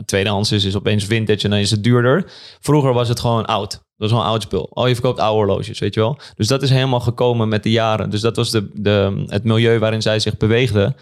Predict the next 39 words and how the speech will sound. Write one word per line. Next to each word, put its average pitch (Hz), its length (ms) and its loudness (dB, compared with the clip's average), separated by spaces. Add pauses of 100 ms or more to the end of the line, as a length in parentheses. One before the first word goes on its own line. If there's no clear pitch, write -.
(140)
Dus - 120 -2
dat 120 120 0
was 151 200 0
veel 123 240 2
zwaarder 110 480 2
en 104 100 0
veel 110 200 2
harder 110 240 2
werken 110 300 0
voor 110 140 -2
veel 113 200 2
minder 104 240 2
geld. 113 380 0 (360)
Eh, 107 300 2
en 101 60 2
dat 113 120 2
zag 120 160 -2
je 123 80 2
terug 117 180 0
aan 113 80 2
de 95 80 0
eettafel. 104 720 0 (120)
Eh, 90 220 -4 (200)
menig 104 440 0
ruzie, 110 460 2 (280)
eh, 107 540 2
die 107 160 2
daar 104 240 0
wekelijks 104 400 0
plaatsvond, 104 460 0
ging 113 220 -2
uiteraard 107 500 0
over 104 240 0
financiën, 110 580 0
over 101 300 0
zaken 104 320 0
doen, 101 160 2
et 101 120 -2
cetera. 107 420 0